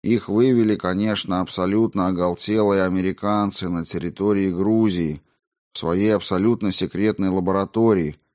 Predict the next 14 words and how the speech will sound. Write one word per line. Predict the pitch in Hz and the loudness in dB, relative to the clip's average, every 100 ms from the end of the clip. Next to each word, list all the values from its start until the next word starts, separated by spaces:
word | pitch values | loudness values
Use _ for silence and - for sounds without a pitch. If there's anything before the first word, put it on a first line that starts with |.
| _ _ | _ _
в | - | -8
которой | 85 101 104 98 92 | -4 0 2 2 2
они | 104 107 | 2 2
во | 92 | 0
все | 87 - 104 | -2 -2 0
доступные | 90 - 117 107 98 90 | -2 -2 0 0 2 0
природные | 80 87 90 107 90 85 | 0 -2 2 2 2 -4
субстанции | - 85 - 98 113 107 - 80 76 _ _ _ _ | -4 -8 -6 -2 0 -2 -2 -4 -4 _ _ _ _
умело | 87 90 113 110 | -2 2 2 2
добавляют | 87 82 90 87 104 110 101 82 | 0 -2 -2 2 2 4 2 0
заботливо | 85 82 113 - 98 98 90 | -4 0 0 0 -2 0 0
выращенный | 90 95 92 - 92 85 | 0 0 -2 -4 -2 -2
русофобский | 87 - 85 - 92 - - 90 | -6 -6 -8 -4 -6 -6 -6 -6
ген. | 82 78 73 | -4 -6 -6